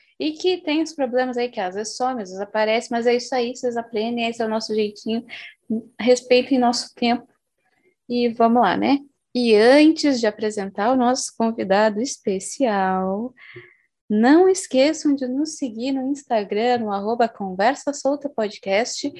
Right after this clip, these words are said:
e no Twitter, no arroba Conversa Solta. Vocês sabem, né? A gente some, aparece, uma hora tá aqui, uma hora tá ali, mas lá a gente posta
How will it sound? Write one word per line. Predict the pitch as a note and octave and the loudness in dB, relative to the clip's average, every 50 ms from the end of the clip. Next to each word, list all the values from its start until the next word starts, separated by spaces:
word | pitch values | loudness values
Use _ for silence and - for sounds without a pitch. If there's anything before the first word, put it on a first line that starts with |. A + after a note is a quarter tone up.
| - - - | -18 -8 -2
e | D4 E4 F4+ | 0 4 4
no | F4+ E4+ F4+ F4+ - | 6 6 4 2 2
Twitter, | - G4 E4 C#4+ C#4+ D#4 D4+ D#4 - B3 G#3+ | 2 4 4 4 4 2 2 0 0 0 0
no | G#3 G#3+ A3 | 0 -2 -2
arroba | A3 A#3 A3+ G#3 G#3 G#3 G#3 A3+ | -2 -2 -2 -2 -4 -4 -4 -6
Conversa | A#3+ - - C#4 C#4 B3+ A3+ A3 A3 - C#4 | -6 -2 -2 -2 2 2 2 0 0 -4 -8
Solta. | C#4 - - - F3+ F3 - _ - F#3 F#3+ - _ _ _ _ _ _ _ _ _ _ _ _ _ _ _ _ _ | -8 -8 -6 -6 -8 -8 -10 _ -16 -16 -16 -16 _ _ _ _ _ _ _ _ _ _ _ _ _ _ _ _ _
Vocês | - - G4 G#4 | 0 2 2 2
sabem, | G4+ - C4 G#3+ G3 F#3 G3 F#3+ | 4 4 4 4 4 4 0 0
né? | G3+ A3 B3 C4 C4 | 2 4 4 4 2
A | B3 | 2
gente | B3 B3 B3 A#3+ | 0 -4 -6 -6
some, | - - D4+ D4+ C#4+ C#4 | -4 -2 0 2 2 2
aparece, | C#4 C#4 G#3+ G3+ G#3 A3 B3 C4 C4 C4+ C4+ C4+ C4+ - - - C4 B3+ C4 C4 C4 | 2 2 2 4 4 6 6 6 4 4 2 0 -2 -6 -10 -8 -6 -4 -4 -6 -4
uma | B3+ A3+ A3+ A3+ | -2 0 2 2
hora | A3+ A3+ A3 | 2 2 0
tá | - A3+ | -4 -10
aqui, | A3 - D4 | -8 -4 0
uma | C4+ B3+ | 2 2
hora | A#3 A3+ | 2 2
tá | A3+ - G#3+ | 0 -2 -4
ali, | G#3 A3+ B3+ C4+ C4+ C4+ | -2 -2 -2 -2 0 2
mas | B3 A#3+ B3+ B3 B3 B3 | 2 2 2 0 -2 0
lá | B3+ B3+ C4 C#4 C#4+ | 2 4 4 4 2
a | C#4+ | 0
gente | C#4 C#4 C4+ C4+ - - _ _ | -2 -4 -4 -6 -6 -12 _ _
posta | - B3 A#3 A#3 B3 A#3+ - - - B3+ B3+ | -2 0 0 0 -2 -4 -8 -12 -10 -10 -10